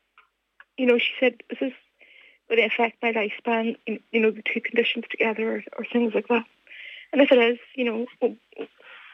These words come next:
what's the situation there? You know, I think she was round about trying to ask him a time frame. And he said, "Don't, don't go down that road because I can't answer it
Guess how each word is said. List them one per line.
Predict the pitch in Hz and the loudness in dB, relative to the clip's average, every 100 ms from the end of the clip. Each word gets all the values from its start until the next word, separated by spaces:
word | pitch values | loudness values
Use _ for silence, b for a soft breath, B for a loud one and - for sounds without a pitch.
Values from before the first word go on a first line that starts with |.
| B - | B -6
what's | 247 - | -4 -2
the | 262 | -2
situation | - 254 - 254 240 - 254 | 0 0 2 2 2 0 0
there? | 254 254 | 2 4
You | 254 | 4
know, | 240 254 | 2 2
I | 233 | 0
think | 262 - | -2 -2
she | 220 | -4
was | - - | -6 2
round | 202 214 | 4 4
about | 240 247 | -2 -4
trying | 233 208 | -2 0
to | 202 | -2
ask | 196 - | -4 -8
him | 214 | -6
a | |
time | - 214 220 | -2 -2 -2
frame. | - 262 254 B B B B B B B B B _ - | -4 -4 -6 B B B B B B B B B _ 2
And | 262 | 2
he | 240 | 4
said, | 254 - | 2 4
"Don't, | 254 247 - | 2 2 0
don't | 247 254 - | 0 0 -4
go | 254 | -2
down | 240 240 | 0 2
that | 247 - | 2 2
road | 240 233 | 2 2
because | 240 226 240 226 | -4 -2 -2 -2
I | - | -4
can't | - 240 240 | -2 0 0
answer | 240 - - | -2 -4 -4
it | 269 | -2